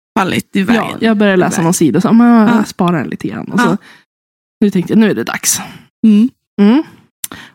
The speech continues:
Speaker 2: Och nu ska vi prata om den.
Speaker 1: Mm. Vad har du någon frå-, har du något påstående eller någon fråga först, Elin?
Speaker 2: Ja, jag har en fråga som jag skulle vilja ställa. Att, what the fuck?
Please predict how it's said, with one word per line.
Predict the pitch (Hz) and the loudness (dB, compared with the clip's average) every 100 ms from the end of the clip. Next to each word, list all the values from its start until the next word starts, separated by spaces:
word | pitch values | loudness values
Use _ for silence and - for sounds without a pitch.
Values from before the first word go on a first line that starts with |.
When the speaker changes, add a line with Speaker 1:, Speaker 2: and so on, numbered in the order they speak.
| - | -2
Speaker 2:
Och | 269 | 0
nu | 214 | 2
ska | 208 | 2
vi | 202 | 0
prata | 339 294 - | 2 -2 0
om | 440 | -2
den. | - 165 262 - - | 0 0 -2 -2 0
Speaker 1:
Mm. | 302 370 403 _ _ _ - - - | 2 2 -2 _ _ _ -14 -10 0
Vad | 294 320 | 0 2
har | 330 | 0
du | 330 | 2
någon | 320 320 | 0 0
frå-, | 320 320 277 | 0 0 0
har | 330 | 0
du | 339 | 2
något | 302 - | 2 0
påstående | - 311 - 311 311 | 0 0 0 0 2
eller | 269 | 4
någon | 254 | 2
fråga | 247 285 262 302 349 | 2 0 0 -2 -2
först, | 240 - - | -2 -2 -6
Elin? | - 233 302 - | -4 -2 -2 -2
Speaker 2:
Ja, | 247 285 330 - | 0 2 0 0
jag | 269 294 | 2 2
har | 233 214 202 | 4 2 2
en | 208 196 196 - | 2 4 2 0
fråga | - 208 185 165 170 - | -6 0 2 2 -2 -4
som | - 170 | -4 -2
jag | 165 | -2
skulle | - 170 165 | -2 -4 -2
vilja | - - | -4 -6
ställa. | - - - | -6 -8 -8
Att, | 208 - - - - _ _ 381 208 | -12 -16 -20 -20 -20 _ _ 0 2
what | 214 381 | 2 2
the | 247 | -2
fuck? | - 415 - _ - | -2 -4 -4 _ -4